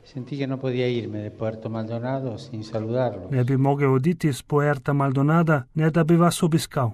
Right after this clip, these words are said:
Speaker 2: Hoteli ste se zbrati iz različnih zavetišč tukaj, v tem lepem domu malega princa. Hvala za napor, ki ste ga vložili, da ste lahko danes tukaj. Pred kratkim smo obhajali Božič. Podoba deteta Jezusa nam je omehčala srce.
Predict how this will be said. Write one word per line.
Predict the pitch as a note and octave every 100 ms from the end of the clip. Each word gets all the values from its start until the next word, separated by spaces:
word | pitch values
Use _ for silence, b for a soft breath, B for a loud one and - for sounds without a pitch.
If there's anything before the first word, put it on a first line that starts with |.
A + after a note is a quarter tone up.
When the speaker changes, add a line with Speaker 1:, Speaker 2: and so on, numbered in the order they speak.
| - -
Speaker 2:
Hoteli | B2 B2 D#3+ F#3
ste | - E3
se | -
zbrati | C#3+ D3 D#3+ D#3+
iz | D3+ C3+
različnih | D3 C3+ G3 - D#3+
zavetišč | C3 D3 C#3+ G#3+ E3+ -
tukaj, | F#3+ E3+ F3 F#3
v | D#3+
tem | E3 D#3+
lepem | E3 F#3+ F#3 D#3
domu | E3 E3 D#3
malega | D#3 D#3 D3+ D3
princa. | C3+ C#3 A#2 - A#2+ _ _
Hvala | - F#3 F#3 C#3+
za | D3
napor, | C#3 C3+ D3+ B2+ - _
ki | C#3
ste | - D3+
ga | C#3+
vložili, | C3+ C3+ B2 D3 A#2+ A2 - -
da | B2+
ste | - D3
lahko | C3 - C#3
danes | C#3 D#3+ F3+ -
tukaj. | D#3+ - B2 - _ _ -
Pred | C3+ B2
kratkim | - B2 A2+ - C#3+
smo | - D3+ C#3+
obhajali | B2+ - D#3 D#3+ D3
Božič. | B2+ C3+ A2+ A2+ - - _ _ _ -
Podoba | D3 B2+ C3+ B2
deteta | B2 B2+ C3+ B2
Jezusa | C3 D#3 E3+ E3+ - D#3
nam | D3 D3+
je | C#3+
omehčala | C#3 D3 C3 - F#3 F#3 E3+
srce. | - C#3+ - - A#2+